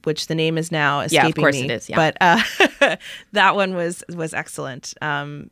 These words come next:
Speaker 1: about a family who is struggling with a mysterious illness that seems to cause them to drown, die by drowning in India.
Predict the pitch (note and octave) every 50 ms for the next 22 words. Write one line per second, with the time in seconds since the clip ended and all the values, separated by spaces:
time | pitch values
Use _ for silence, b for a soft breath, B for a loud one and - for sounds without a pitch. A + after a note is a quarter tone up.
0 | _ - - E3+ E3 D3+ D3+ D#3 - - D#3 D3+ D3 D#3 D3+ D3+ D3+ D3+ - -
1 | D#3 D#3 D3 D3 D3 C#3+ - - D3+ D3 C#3+ C#3+ C#3+ C#3+ C#3+ - - - B B
2 | B B B B B _ _ - - - - A3 G3 F3+ F#3 F3 E3+ E3+ E3 D#3+
3 | - - D#3+ E3 - - D#3+ D3+ D3+ D3+ D3+ - - D#3+ D#3+ D#3 D#3 D#3 - -
4 | D#3+ D3+ - - - - D#3+ D#3 D#3 - - E3+ - - D#3+ D3+ D3+ D3+ - D3+
5 | D3+ C#3+ D3 - - - D3+ D3 D3 D#3 - D#3 D3+ D3 B2+ C#3 C#3+ - - -
6 | - - D3 D3 D3 D3 D3 D3 C#3+ C3 C3 C#3 D3 D3+ - - - - - D3
7 | D3+ D3+ C#3 D3 D3+ - -